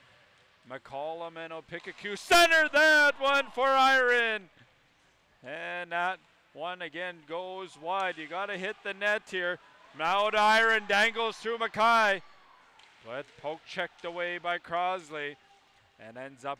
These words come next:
in the corner as Ty Prefontaine battles away against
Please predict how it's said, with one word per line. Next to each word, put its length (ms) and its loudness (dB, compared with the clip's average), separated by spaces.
in 640 -10
the 80 -14
corner 500 -14
as 200 -20
Ty 360 -8
Prefontaine 880 -14
battles 400 -10
away 380 -10
against 480 -16